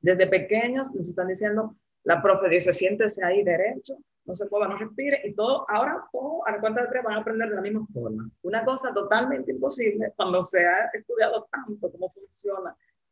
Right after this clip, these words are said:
cómo funciona el cerebro humano, cómo funcionan los procesos de aprendizaje, y se sabe que todos somos distintos, y que la gente puede tener intereses distintos, eh, tipos de inteligencia diferentes,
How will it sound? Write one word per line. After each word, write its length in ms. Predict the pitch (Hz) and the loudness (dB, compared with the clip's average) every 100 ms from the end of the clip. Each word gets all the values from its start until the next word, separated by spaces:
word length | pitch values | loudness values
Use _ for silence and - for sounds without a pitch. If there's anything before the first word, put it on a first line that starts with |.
| _ | _
cómo 240 | 185 190 208 | -6 -2 -2
funciona 280 | 220 220 | -2 0
el 60 | 202 | 0
cerebro 360 | 208 190 190 208 | 0 0 2 2
humano, 340 | 214 196 160 | 2 0 -2
cómo 180 | 160 175 | -4 -6
funcionan 420 | 190 202 196 196 | -6 -6 -6 -6
los 140 | 196 | -8
procesos 420 | - 190 190 202 202 | -6 -4 -4 -2 -2
de 100 | 196 | -2
aprendizaje, 760 | 196 196 214 214 190 185 208 - _ - | -2 -2 0 -2 -6 -10 -16 -20 _ -12
y 60 | |
se 80 | 180 | -6
sabe 280 | 180 180 180 | 2 4 4
que 100 | 175 - | 0 0
todos 480 | 220 208 175 - - - | 2 2 0 -4 -8 -4
somos 240 | 175 175 | -2 -2
distintos, 680 | 160 - 170 240 - - - _ _ _ _ | -6 -6 -4 -4 -8 -14 -16 _ _ _ _
y 140 | - 180 | -6 -4
que 600 | 185 185 175 170 170 - _ - | 2 4 4 2 -2 -8 _ -6
la 120 | 175 | -2
gente 180 | 185 202 | 2 4
puede 220 | 202 202 | 6 6
tener 180 | 202 196 | 6 2
intereses 380 | 180 180 185 202 | 2 2 2 -2
distintos, 640 | 208 220 220 214 208 208 - - | -6 -2 -2 0 -4 -6 -10 -8
eh, 380 | 165 165 170 - _ _ _ | -6 -6 -8 -12 _ _ _
tipos 320 | 208 208 208 | -6 -2 -2
de 80 | 202 | -2
inteligencia 540 | 196 190 180 185 - | -2 -4 -4 -10 -10
diferentes, 600 | 180 175 214 247 220 214 | -8 -4 -4 -2 -6 -10